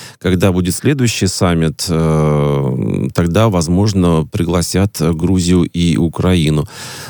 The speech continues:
Ну и напомню, в мае Североатлантический альянс присоединился к призыву Евросоюза о проведении срочного расследования опасного принуждения к посадке рейса авиакомпании э, Ryanair,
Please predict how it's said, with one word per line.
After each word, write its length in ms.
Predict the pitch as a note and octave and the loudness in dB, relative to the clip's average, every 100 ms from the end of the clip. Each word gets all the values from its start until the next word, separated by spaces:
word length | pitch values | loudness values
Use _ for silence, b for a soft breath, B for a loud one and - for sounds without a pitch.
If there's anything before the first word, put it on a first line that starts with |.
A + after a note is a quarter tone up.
| B | B
Ну 240 | F2+ G#2+ A#2 | 2 4 4
и 60 | |
напомню, 480 | G2+ G#2+ A#2 B2+ G2 | 2 2 2 4 4
в 80 | F2+ | 4
мае 340 | F#2 G#2+ G2+ | 4 4 2
Североатлантический 960 | E2+ F2+ E2+ E2 D#2 E2 - - - F2 | 0 0 2 0 0 -2 -2 -8 -2 0
альянс 400 | E2 G2+ A2+ - | 2 2 2 0
присоединился 600 | F2 - E2 E2+ F#2 F2+ | -4 -2 -2 0 0 -2
к 80 | - | -4
призыву 440 | - D#2 F#2+ G2 | -2 0 0 2
Евросоюза 640 | F2 E2 E2 E2 F2 G2+ F#2 | 2 0 0 0 0 2 0
о 40 | |
проведении 460 | E2 E2 E2 F2+ F2 | 0 0 2 2 2
срочного 460 | - F#2 G2+ F2+ | 0 0 0 0
расследования 800 | D#2+ D#2 - F2 F#2 F#2 E2+ D2+ B B B - | 0 0 0 0 2 2 2 0 B B B -6
опасного 560 | E2 - F#2 - F#2 | -4 0 -2 0 0
принуждения 640 | E2 E2+ D#2+ D2 D2+ E2+ F2 | 0 0 0 -2 0 2 0
к 80 | - | -2
посадке 840 | D#2 - E2+ F2 - E2+ D#2+ B1 | -6 -2 -2 -4 -2 0 2 0
рейса 420 | D#2 D#2+ - A#1+ | 0 0 0 0
авиакомпании 880 | B1+ D#2 - D2+ C#2+ D#2 E2 D#2 D2+ B B B B B - | 2 0 0 -2 0 0 2 2 0 B B B B B -4
э, 220 | D#2+ E2+ | 0 2
Ryanair, 680 | F2+ E2+ E2+ - E2+ F2 | 4 4 2 2 2 2